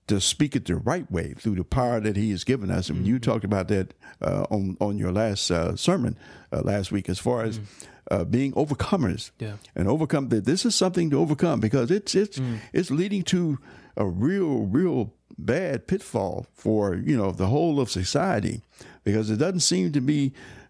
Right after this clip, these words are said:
Speaker 1: uh, not gaining any more steam. It
Speaker 2: Mm.
Speaker 1: just seems to be just rolling and perpetuating itself.
Speaker 2: Mm.
Speaker 1: And not only here, but all over the world,
Speaker 2: Mm.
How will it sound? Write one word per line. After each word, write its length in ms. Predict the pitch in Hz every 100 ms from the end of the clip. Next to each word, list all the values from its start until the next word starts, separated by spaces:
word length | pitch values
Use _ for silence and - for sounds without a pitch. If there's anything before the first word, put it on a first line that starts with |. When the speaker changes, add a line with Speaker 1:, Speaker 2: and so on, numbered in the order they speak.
| -
Speaker 1:
uh, 160 | 92 98
not 240 | 98 156 120
gaining 280 | 156 151 156
any 100 | 156
more 200 | 156 143
steam. 440 | - 190 135 127 - - -
It 160 | 104
Speaker 2:
Mm. 80 | 107
Speaker 1:
just 220 | 127 139
seems 160 | 156 147
to 80 | 135
be 160 | 147
just 340 | 139 147 135 -
rolling 360 | 110 160 139
and 80 | 101
perpetuating 640 | 101 - 180 - 123 101 95
itself. 320 | 92 95 82 - -
Speaker 2:
Mm. 200 | 123 101
Speaker 1:
And 100 | 135
not 180 | 156 190
only 240 | 156 123
here, 500 | 95 110 226 120 90 - -
but 120 | 196 -
all 200 | 214 220
over 140 | 214
the 60 | 214
world, 440 | 214 196 - - - -
Speaker 2:
Mm. 200 | 117